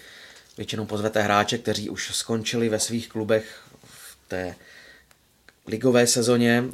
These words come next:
a teď se to snažíte nějakým způsobem poskládat dohromady. Čekáte, jak dopadnou zbývající série ve vaší domácí soutěži, případně v zahraničí. Eh,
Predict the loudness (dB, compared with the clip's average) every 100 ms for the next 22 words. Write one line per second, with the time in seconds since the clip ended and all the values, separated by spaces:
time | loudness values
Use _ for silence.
0 | -8 -8 -6 -6 -4 -4 -6 -4 -2 -2
1 | -4 -6 -8 -10 -6 -4 -6 -6 -8 -2
2 | 0 0 -2 -6 -4 -2 -2 -4 -8 -20
3 | -18 -10 -2 2 4 4 2 0 -8 -6
4 | -2 -2 0 -2 -4 -10 -14 -6 0 2
5 | 2 0 0 2 4 4 4 2 0 -12
6 | -20 _ _ 0 2 2 0 0 0 -2
7 | -4 -4 -4 -6 -8 -8 -8 -8 -4 -2
8 | 0 -2 -4 -6 -8 -10 -14 -20 -20 -20
9 | -20 -16